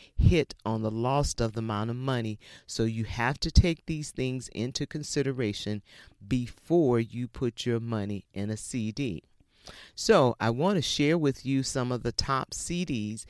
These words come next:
as of, uh, June fifteenth. The rate is based on the term, uh, the rate,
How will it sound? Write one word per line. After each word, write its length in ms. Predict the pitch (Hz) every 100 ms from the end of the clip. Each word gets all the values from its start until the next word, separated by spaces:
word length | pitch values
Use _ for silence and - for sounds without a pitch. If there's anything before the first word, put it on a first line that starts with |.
| - - -
as 320 | 113 113 117 -
of, 480 | 110 110 107 107 104 _
uh, 220 | 101 104
June 500 | 104 - 123 123 127
fifteenth. 720 | 123 - 135 - - 170 104 - - - - - - _
The 140 | - 117
rate 400 | 110 113 139 -
is 220 | 143 143
based 480 | 131 147 147 147 -
on 240 | 135 135
the 80 | 151
term, 640 | - - - 113 107 127 127 _ - _ - -
uh, 240 | 110 110
the 160 | 107 107
rate, 520 | 98 117 - -